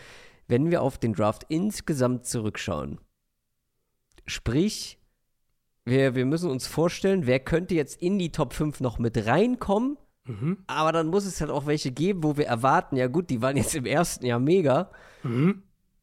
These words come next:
Speaker 1: In den nächsten zwei Jahren wird das nicht mehr ganz so gut aussehen. Und das war der schwierige Part daran. Ich sehe genug Spieler, wo ich sage, okay, kann ich mir auf jeden Fall
Speaker 2: Absolut.
Speaker 1: vorstellen,
Speaker 2: Ja,
Speaker 1: dass
Speaker 2: ja,
Speaker 1: die
Speaker 2: voll.
Speaker 1: in den nächsten zwei Jahren, wenn sie
Speaker 2: Mhm.
Speaker 1: fit sind,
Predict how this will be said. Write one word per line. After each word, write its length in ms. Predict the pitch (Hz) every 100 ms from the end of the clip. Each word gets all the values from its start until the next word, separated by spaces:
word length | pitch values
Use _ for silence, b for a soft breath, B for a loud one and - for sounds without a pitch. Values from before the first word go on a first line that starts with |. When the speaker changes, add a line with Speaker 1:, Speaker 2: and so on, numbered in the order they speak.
| _ -
Speaker 1:
In 100 | 147
den 120 | 170
nächsten 260 | 202 214 175
zwei 240 | - 170
Jahren 160 | 165 175
wird 100 | 175
das 80 | 160
nicht 140 | 170
mehr 80 | 156
ganz 180 | 156 165
so 80 | 110
gut 140 | -
aussehen. 400 | 85 - 101 95
Und 120 | 117
das 220 | 170 -
war 80 | 180
der 100 | 147
schwierige 440 | 139 170 180 123 95
Part 260 | 107 90
daran. 220 | 92 87 - B
Ich 160 | - 135
sehe 180 | 254 151
genug 400 | 127 170 277 -
Spieler, 640 | - 226 214 131 185 254
wo 120 | 143
ich 100 | 131
sage, 300 | 151 143 131
okay, 420 | 107 - 247 131 - _ _ _
kann 160 | - 98
ich 100 | 113
mir 140 | 95
auf 160 | 90 131
jeden 160 | 202
Fall 140 | - 139
Speaker 2:
Absolut. 260 | 127 180
Speaker 1:
vorstellen, 320 | 202 120 95 131
Speaker 2:
Ja, 60 |
Speaker 1:
dass 100 | 120
Speaker 2:
ja, 40 | 110
Speaker 1:
die 100 | 151
Speaker 2:
voll. 160 | 147 143
Speaker 1:
in 300 | 143 127 131
den 100 | 127
nächsten 320 | 139 - 107
zwei 220 | - 104
Jahren, 300 | 110 147 151
wenn 160 | 139 110
sie 80 | 110
Speaker 2:
Mhm. 80 |
Speaker 1:
fit 180 | 120 180
sind, 360 | - 151 143